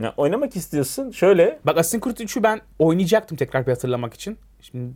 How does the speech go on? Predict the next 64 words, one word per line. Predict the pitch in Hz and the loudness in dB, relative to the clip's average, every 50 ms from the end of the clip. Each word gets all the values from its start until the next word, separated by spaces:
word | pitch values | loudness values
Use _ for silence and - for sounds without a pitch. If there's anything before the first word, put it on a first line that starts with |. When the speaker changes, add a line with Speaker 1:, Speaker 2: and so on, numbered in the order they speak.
| - - | -14 -10
Speaker 2:
P | - 139 135 | -6 -6 -6
C'de | 131 - 151 160 170 165 | -4 -2 0 0 2 2
bekliyordum | 147 135 - 120 117 107 98 104 104 | 2 0 0 -4 -6 -6 -6 -8 -12
ki | - - 147 | -10 -8 -6
yani | 143 123 120 120 113 | -4 -4 -4 -4 -6
P | - 120 123 | -8 -10 -8
C | 120 - - | -8 -4 -2
benim | 131 127 131 139 | -2 -2 0 0
aldığım | 135 135 135 147 143 | 0 0 0 -2 -6
sürümde | - - 139 135 143 160 180 | -6 -8 -8 -6 -4 -2 -2
Assassin's | 151 - - 143 - | -2 -2 -6 -8 -10
Creed | 139 131 | -12 -14
üç | - - - | -14 -2 0
var | 139 135 139 131 | 2 2 2 0
bende | 120 104 95 90 87 - | -2 -4 -4 -6 -10 -12
de. | |
P | - - - 104 | -14 -14 -14 -14
C'de | 98 - - 98 117 | -12 -12 -10 -6 -6
oynayabiliyorum | 110 107 110 110 110 120 123 127 117 127 185 | -6 -4 -6 -6 -8 -8 -8 -8 -8 -8 -8
ama | 220 196 165 - _ _ _ _ | -8 -8 -8 -10 _ _ _ _
Switch'e | - - - 131 - 151 | -8 -8 -6 -4 -2 -2
geleceğini | 156 156 151 156 156 151 156 | -2 -2 -2 -4 -6 -6 -6
duyduğum | 156 151 175 175 160 | -8 -8 -6 -6 -6
anda | 147 156 165 185 202 160 | -4 -4 -4 -4 -4 -4
dedim | 139 151 151 - - _ _ _ - - - _ _ _ _ | -8 -10 -12 -12 -16 _ _ _ -16 -16 -16 _ _ _ _
Speaker 1:
Şeyi | - - 240 302 339 | -6 -2 0 2 2
sorayım | - - 156 127 110 107 104 | 4 4 4 4 4 4 4
ama | 95 95 98 | 2 2 2
Speaker 2:
bekleyeyim. | 131 120 113 | 0 0 0
Speaker 1:
sana. | 131 160 - _ - | 0 -2 -4 _ 0
Para | - 117 160 196 | 2 4 4 4
verecek | 196 165 147 139 131 147 139 131 | 4 2 2 2 2 2 4 6
olsaydın | 127 127 123 - 151 139 131 123 123 120 - _ _ _ _ _ _ | 4 4 6 6 6 6 6 4 0 -4 -8 _ _ _ _ _ _
heyecanlanır | 107 110 107 107 120 120 127 135 160 175 | -2 0 2 2 4 2 2 0 0 -2
mıydın | 135 110 98 90 90 | -2 -4 -4 -4 -6
yine? | 90 87 82 82 82 - _ _ _ _ _ _ _ _ _ _ _ _ _ _ _ _ _ _ _ _ | -6 -8 -8 -10 -14 -16 _ _ _ _ _ _ _ _ _ _ _ _ _ _ _ _ _ _ _ _
Bu | 107 110 | 0 2
oyunlar | 127 147 170 185 190 185 | 2 4 4 2 4 4
bana | 190 196 185 | 4 2 4
garip | 147 151 156 - - | 4 4 4 4 4
geliyor. | 202 170 123 107 | 4 4 4 2
Altmış | - - 143 - | 0 -6 -8 0
dolara | - 151 160 165 | 2 4 4 4
falan | - - 147 160 | 2 2 -2 -4
satıyorlar | - 269 - 254 233 - | -4 -6 -6 -2 0 0
Enis | 127 139 165 - - | 0 0 -4 -6 -8
bunları. | 131 113 104 98 98 | -6 -4 -2 -2 -2
Bunlar | 98 104 | -2 -2
Speaker 2:
Ya, | 107 107 | -2 -2
Speaker 1:
ucuz | 110 113 117 | -2 0 0
oyunlar | 123 120 123 131 127 127 110 | 0 0 2 2 0 0 0
değil | 110 123 135 | 0 0 0
Speaker 2:
bunlar | - - | 2 2
Speaker 1:
yani. | - - | 2 2
Speaker 2:
o | 165 | 0
kadar | 160 165 151 - | 0 0 -2 -2
pahalı | - 127 123 131 139 | -2 -2 -2 0 -2
olur | 143 165 175 | -2 -4 -4
mu | 170 151 | -6 -6
bilmiyorum | 143 151 156 151 131 104 95 98 | -6 -6 -6 -6 -8 -8 -8 -10
ya | 101 | -10
Assassin's | 98 - - 101 95 | -12 -12 -14 -14 -14
Creed | - 98 92 | -14 -16 -16
üç. | - 110 123 - | -16 -18 -18 -20